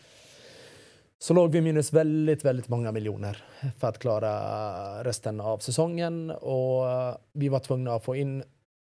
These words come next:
jag tror det var närmare tjugosex miljoner, eh, för att täcka säsongen då. Eh, så att klubben hade inte funnits om inte Boja hade sålt. Vi fick in närmare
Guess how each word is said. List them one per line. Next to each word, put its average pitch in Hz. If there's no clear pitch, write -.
jag -
tror 120
det 107
var 113
närmare 110
tjugosex -
miljoner, 135
eh, 107
för 127
att 98
täcka 104
säsongen 117
då. 85
Eh, 110
så -
att -
klubben 117
hade 113
inte 107
funnits 104
om 101
inte 104
Boja 101
hade 98
sålt. 104
Vi 110
fick 110
in 104
närmare -